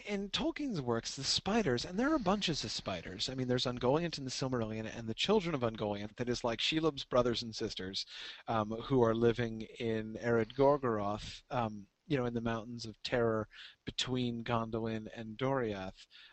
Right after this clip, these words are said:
um, that Beren travels through. Um, and then you've got Shelob, of course, and then you've got the Mirkwood spiders. And all of these spiders in Tolkien all seem to be more or less free agents. You know, we don't get,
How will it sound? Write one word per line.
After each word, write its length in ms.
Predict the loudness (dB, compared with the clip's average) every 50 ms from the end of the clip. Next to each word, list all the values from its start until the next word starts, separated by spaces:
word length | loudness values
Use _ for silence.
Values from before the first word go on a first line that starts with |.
| -4
um, 200 | -4 -4 -4 -2
that 220 | -2 -4 -4 -2 2
Beren 360 | 4 6 6 6 4 2 -2 -4
travels 480 | -4 -4 -4 -4 -6 -8 -8 -8 -8 -8
through. 300 | -8 -10 -8 -8 -8 -10 -12 -16 -20 -20 -18 -12 -4
Um, 360 | -2 -2 0 -2 -4 -8 -12 -16 _ _ -20 -20 _ _ _ -2 2
and 240 | 2 2 2 4
then 180 | 4 2 2 4
you've 240 | 2 2 2 2 2
got 240 | 2 2 2 2 2
Shelob, 480 | 2 2 2 2 0 -2 -2 -6 -6 -6
of 220 | -8 -8 -8 -8
course, 400 | -6 -4 -4 -4 -2 -2 -4 -4
and 180 | -4 -6 -6 -4
then 140 | -4 -4
you've 220 | -4 -6 -8 -6 -6
got 180 | -4 -4 -4
the 80 | -4 -2
Mirkwood 420 | -2 -2 -2 -2 -4 -6 -4 -4
spiders. 520 | -4 -6 -4 -4 -4 -4 -4 -4 -4 -6 -8 -10 -12 -16 -16 -16 -18 -14 _ -4
And 140 | -4 -4 -4 _ _ _ _ 4
all 320 | 8 8 10 10 10 6
of 120 | 6 6
these 160 | 6 4 4 4
spiders 480 | 2 2 2 2 2 2 0 -2 -2
in 80 | -6 -6
Tolkien 420 | -2 0 0 0 -2 -4 -2 0 2
all 200 | 2 2 2 0
seem 260 | 0 -2 -2 -2 0
to 100 | -2 -2
be 160 | 0 0 0
more 280 | 0 2 4 6 6 6
or 40 | 6 6
less 200 | 4 2 0 -4
free 280 | -8 -8 -6 -6 -4 -4
agents. 540 | -6 -6 -10 -12 -16 _ -10 -8 -8 -8 -10 _ -18 -18 -18 _ -6
You 160 | -2 0 2
know, 160 | 4 4 4
we 240 | 4 2 -2 -2 -2
don't 400 | 2 2 2 2 0 -4 -6 -2
get, 260 | 2 4 4 4 2